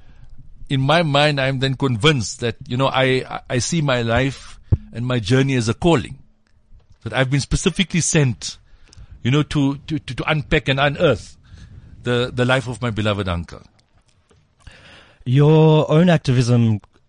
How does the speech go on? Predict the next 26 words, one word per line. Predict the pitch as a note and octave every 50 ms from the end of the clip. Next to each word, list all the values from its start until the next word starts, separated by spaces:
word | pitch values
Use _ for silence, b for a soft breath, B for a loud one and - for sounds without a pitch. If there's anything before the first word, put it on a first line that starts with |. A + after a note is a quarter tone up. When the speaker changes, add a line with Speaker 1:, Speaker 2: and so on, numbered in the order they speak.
| _ _ _ _ _ _ -
Speaker 2:
increased | C#3 C#3+ C3+ - D3+ D3 B2+ - - -
in | B2 A#2+
your | A2+ A#2 B2
own | B2+ A#2+
sort | - - A#2
of | G#2+
various | G2 A2+ A#2 B2 A#2+ G#2+ G2 -
ways | A#2 A#2 A2+ A2 G#2+ F#2+
in | A2+
the | A2
late | G2+ A2 A#2+ A#2+
eighties | A2 A2 A2 A2 A2 G#2 F#2+
and | G2 G2 G2+ -
early | A2+ A2 G#2+ G#2+
nineties. | G2 G#2 G#2+ G#2+ G#2+ G#2+ - - F#2+ F2+ F2 E2+ - -
And | A2 G#2+ A2 A2 G#2 G#2 G#2 G2+ F#2+ - - B B B B B B B B B B B B B B
you've | C#3+ C#3 A#2+
spoken | - - F3 F3 - G3+
before | E3+ C#3+ - - D#3+ D3+ D3+
on | C#3 B2
a | B2
number | B2 B2+ C3+ B2+ C3+
of | B2+ A2
platforms | - B2+ C3 B2 - - A#2+ A2 G2+ G2 F2+
about | G2+ F#2 A2 G#2+ A2+ A#2
how | A2+ G#2+ A2+ A2+ A2+ A2+ A2 A2 G#2+ A2 -